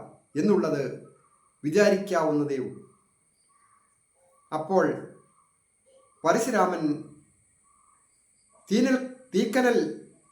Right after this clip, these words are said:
പോലെയുള്ള കണ്ണുകളുമായി ദേഷ്യപ്പെട്ട് നിൽക്കുന്ന പരശുരാമനോട് ചോദിച്ചു ശ്രീരാമചന്ദ്രൻ,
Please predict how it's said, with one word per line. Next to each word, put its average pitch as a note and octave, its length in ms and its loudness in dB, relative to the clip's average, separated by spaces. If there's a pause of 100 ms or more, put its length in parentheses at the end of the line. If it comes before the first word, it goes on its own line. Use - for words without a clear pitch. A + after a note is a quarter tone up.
പോലെയുള്ള F3+ 440 2
കണ്ണുകളുമായി E3+ 840 0 (800)
ദേഷ്യപ്പെട്ട് F#3+ 640 0
നിൽക്കുന്ന D#3 400 -6
പരശുരാമനോട് D3 1120 -4
ചോദിച്ചു D3 420 -4 (220)
ശ്രീരാമചന്ദ്രൻ, C#3+ 760 -4